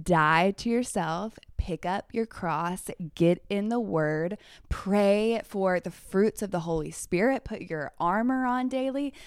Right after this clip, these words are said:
Like, there are things, if you're wondering, like, "Well, I don't even know how to obey the Lord. Like, I don't know what he's asking me to do." Well, if you open your word, there's plenty of things that the Lord asks us to do on a daily basis. He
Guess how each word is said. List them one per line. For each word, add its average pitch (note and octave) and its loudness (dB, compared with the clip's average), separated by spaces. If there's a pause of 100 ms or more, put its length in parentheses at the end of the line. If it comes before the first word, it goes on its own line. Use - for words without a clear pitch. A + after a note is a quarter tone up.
(120)
Like, G3 -2
there A#3 2
are A#3+ 0
things, F#3 -2
if G3 -6
you're B3 2
wondering, F3 -2
like, G3+ -4 (300)
"Well, F#3+ 2
I A#3+ -4
don't E4+ -2
even B3+ 0
know F#3 2
how F#3 -2
to G#3 4 (100)
obey E3+ 0
the F3 2
Lord. G#3+ 0
Like, D3+ 0
I F3+ 4
don't A#3 2
know G#3+ 0
what F#3+ -2
he's F#3 -4 (100)
asking D#3+ -2
me F3 2
to F#3 2
do." G3 2 (280)
Well, A3 4 (440)
if G3+ 0
you G3 -4
open A3 4
your F3 4
word, G3 4
there's C4+ 0
plenty A3 -2
of F3+ -4
things E3 -4
that E3+ -2
the F3 -4
Lord E3+ 2 (140)
asks E3+ -4
us - -4
to F3 -6
do E3 -4
on E3 -2
a E3 -2
daily D#3+ -4
basis. D#3+ -4
He - -2